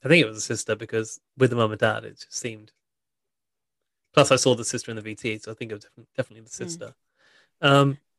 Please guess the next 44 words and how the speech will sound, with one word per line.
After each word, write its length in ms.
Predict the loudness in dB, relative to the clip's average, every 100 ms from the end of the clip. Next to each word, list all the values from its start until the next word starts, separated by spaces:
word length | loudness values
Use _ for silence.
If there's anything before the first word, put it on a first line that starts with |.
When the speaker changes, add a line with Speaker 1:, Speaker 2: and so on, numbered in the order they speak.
| _ _
Speaker 2:
And 100 | 6
then 100 | 8
Victoria 420 | 6 4 6 6
said 180 | 4 2
her 120 | 2
foster 380 | 4 2 2 -6
mum, 320 | -2 -2 -2
who 180 | -2 0
is 140 | 0 0
now 260 | -2 -2 -6 _ -2
dearly 220 | 0 0
departed, 440 | -2 0 0 0 -6 _
loved 260 | -4 -4 -6
Wendy's. 540 | -8 -8 -16 -18 -20 _ _ _ _ _ _ _ 0
That 140 | 2
was 80 | 2
Speaker 1:
Aw. 140 | -4
Speaker 2:
nice. 260 | -10 -18 _ _ _ _ _ _ -14 -8 -10
<laughs> 120 | _
Speaker 1:
She 200 | -2 0
probably 320 | 0 -2 2 2
would 100 | 2
have 80 |
loved 220 | 2 0 0
a 40 |
Dave's 320 | -2 -2 -2
combo 340 | -4 -4 2 0
meal. 340 | 0 -6 -8 _ _ _ _ _
Speaker 2:
Oh, 320 | -4 -4 -4 -6
she 120 | -4
would 60 | 2
have 60 |
loved 160 | 2 2
to 60 | -2
see 160 | -2
Victoria 480 | 0 -4 -2 0 0
there 220 | 0 0
eating 240 | 0 -2 -6
the 80 |
Wendy's. 500 | -8 -10 -8 -10 -10 _
Speaker 1:
<laughs> 60 | 4
Speaker 2:
Hold 1080 | 6 8 8 6 -2 _ _ _ _ 6 6
on, 120 | 6
Gaz. 420 | 6 6 4 -2